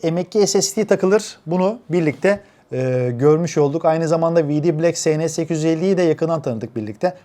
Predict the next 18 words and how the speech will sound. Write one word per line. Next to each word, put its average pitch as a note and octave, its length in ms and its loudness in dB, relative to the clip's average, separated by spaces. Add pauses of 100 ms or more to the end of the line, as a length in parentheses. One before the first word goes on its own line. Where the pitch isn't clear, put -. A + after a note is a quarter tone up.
(140)
Performansından D#3+ 680 2
da C#3+ 120 -2
bahsettik. C#3 520 -2 (300)
E, - 60 -8
eğer G#3 440 2 (240)
siz F#3+ 320 -2
de E3+ 120 0
bu E3 100 -4
güncellemeyi F3+ 540 2
yapmayı E3 380 2
düşünüyorsanız, G3+ 760 -4 (340)
e, A#2+ 360 -4
bu F#3 80 0
diskin F#3+ 460 -4
en G3 120 0
az D#3+ 280 2
bir F#3+ 140 -2
terabaytlık, E3 480 0